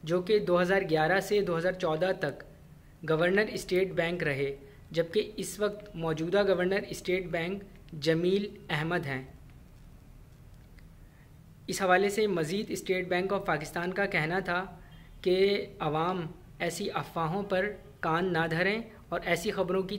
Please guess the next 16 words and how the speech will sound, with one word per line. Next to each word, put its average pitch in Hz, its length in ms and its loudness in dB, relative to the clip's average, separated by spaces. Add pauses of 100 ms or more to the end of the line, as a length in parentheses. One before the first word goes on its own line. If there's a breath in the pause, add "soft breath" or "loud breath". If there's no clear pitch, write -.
तस्दीक 175 420 -2
के 190 120 2
लिए 139 300 -4 (500 loud breath)
स्टेट 190 360 4
बैंक 185 240 2
ऑफ 202 220 2
पाकिस्तान 165 560 -2
की 190 220 -6 (100)
ऑफिशियल 185 440 -2
वेबसाइट 170 560 -2 (340 loud breath)
और 175 300 2
ऑफिशियल 196 540 -2 (120)
सोशल 185 720 -2
मीडिया 190 340 2 (500)
अकाउंट्स 170 480 0
को 190 180 -2